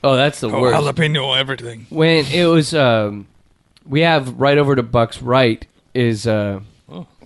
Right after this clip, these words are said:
Speaker 1: one-third of the ashes of my uncle. 'Cause I did
Speaker 2: Okay.
Speaker 1: his ash spreading recently, but I kept a little. <laughs>
Speaker 2: Can we put him right next to my grandpa?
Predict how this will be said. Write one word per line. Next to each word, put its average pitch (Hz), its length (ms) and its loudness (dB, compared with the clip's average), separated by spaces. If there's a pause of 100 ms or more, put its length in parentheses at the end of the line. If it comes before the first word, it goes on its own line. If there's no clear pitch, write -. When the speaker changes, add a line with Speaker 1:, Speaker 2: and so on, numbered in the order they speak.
(140)
Speaker 1:
one-third 135 640 0
of 127 80 0
the 123 160 2
ashes 131 420 0
of 107 120 0
my 104 180 -6
uncle. 165 340 0 (680)
'Cause 120 120 -2
I 123 80 2
did 131 120 0
Speaker 2:
Okay. 135 80 4
Speaker 1:
his 123 100 2
ash 175 260 2
spreading 127 400 0
recently, 120 380 -2
but 101 160 -8
I 104 80 -10
kept - 320 -6
a - 60 -12
little. - 280 -14 (180)
<laughs> - 200 -20 (480)
Speaker 2:
Can 202 100 2
we 240 120 2
put 226 280 0
him 196 280 2
right 160 160 2
next 160 220 -4
to 170 60 -6
my 151 120 0
grandpa? 143 460 0